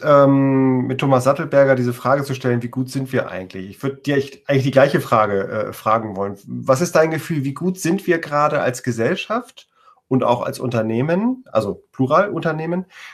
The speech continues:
ähm, aus deiner Sicht mit dem Thema, ähm,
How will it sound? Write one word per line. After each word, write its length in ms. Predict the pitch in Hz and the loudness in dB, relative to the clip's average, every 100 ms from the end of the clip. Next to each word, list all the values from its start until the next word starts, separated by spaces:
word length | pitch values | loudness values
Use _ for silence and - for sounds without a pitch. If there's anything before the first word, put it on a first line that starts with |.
| _ - | _ 2
ähm, 840 | 135 131 127 127 127 123 123 123 _ _ _ _ _ _ - | 4 6 6 6 6 4 2 -4 _ _ _ _ _ _ -2
aus 180 | 143 - | 0 2
deiner 320 | 127 165 151 | 2 6 4
Sicht 320 | 120 123 - | 4 0 0
mit 140 | 123 117 | -4 -4
dem 160 | 110 | -6
Thema, 880 | - 120 110 104 104 101 107 101 101 | -2 0 2 2 0 -2 -2 -2 -2
ähm, 340 | 98 98 95 | -6 -8 -10